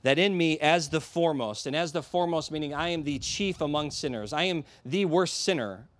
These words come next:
Again, this was the man who had killed Christians, who had imprisoned Christians in direct opposition to what the Lord was trying to do.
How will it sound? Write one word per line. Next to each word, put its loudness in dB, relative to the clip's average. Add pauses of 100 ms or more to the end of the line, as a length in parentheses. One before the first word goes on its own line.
(320)
Again, 2
this -2
was 0
the 2
man 2
who -2
had -4
killed -4
Christians, -6
who -4
had 0
imprisoned -2
Christians -8 (680)
in -4
direct 2
opposition -2
to -8
what -4
the -4
Lord 2
was -4
trying -4
to -10
do. -6